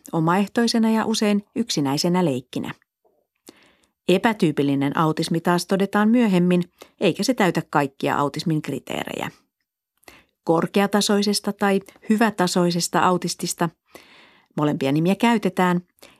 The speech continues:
ei ensisilmäyksellä välttämättä edes huomaa autismin piirteitä. Aspergerin oireyhtymään ei liity älyllisen kehityksen viivettä tai poikkeavuutta,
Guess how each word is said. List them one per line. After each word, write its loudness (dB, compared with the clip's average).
ei 2
ensisilmäyksellä 0
välttämättä -2
edes 0
huomaa 0
autismin -4
piirteitä. -10
Aspergerin 0
oireyhtymään 0
ei 2
liity 0
älyllisen 2
kehityksen -2
viivettä -2
tai -2
poikkeavuutta, -2